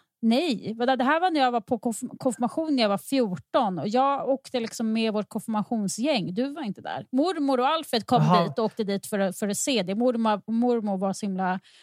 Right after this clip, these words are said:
Speaker 1: rörd för att jag blev döpt. För att hon, hon var ju djupt, liksom, kristen. Och stod där ute och grät på
Speaker 2: Aha.
Speaker 1: stranden medan jag typ skrattade när jag blev så här iförd i, i sjön. För att jag fick vatten i näsan när det var en jävla soppa. Så det var inte, <laughs> inte så himla
Speaker 2: Men
Speaker 1: smooth.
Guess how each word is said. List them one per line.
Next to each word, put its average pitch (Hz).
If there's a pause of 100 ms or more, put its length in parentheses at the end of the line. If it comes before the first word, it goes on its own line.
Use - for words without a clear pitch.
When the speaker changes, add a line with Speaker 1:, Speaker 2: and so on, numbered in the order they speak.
(100)
Speaker 1:
rörd 190
för 208
att 190
jag 185
blev 180
döpt. 185
För 196
att -
hon, 196
hon 202
var 170
ju 131
djupt, 123
liksom, 170
kristen. - (400)
Och -
stod 240
där 233
ute 226
och 202
grät 226
på -
Speaker 2:
Aha. 202
Speaker 1:
stranden 220
medan 208
jag 220
typ 190
skrattade 208
när 196
jag 190
blev 196
så 196
här 190
iförd 208
i, 202
i 220
sjön. 220
För 220
att -
jag 214
fick 226
vatten 254
i 226
näsan 220
när 202
det 208
var 208
en 208
jävla 208
soppa. -
Så -
det 208
var 202
inte, 214 (260)
<laughs> -
inte 262
så 311
himla 247
Speaker 2:
Men 226
Speaker 1:
smooth. 220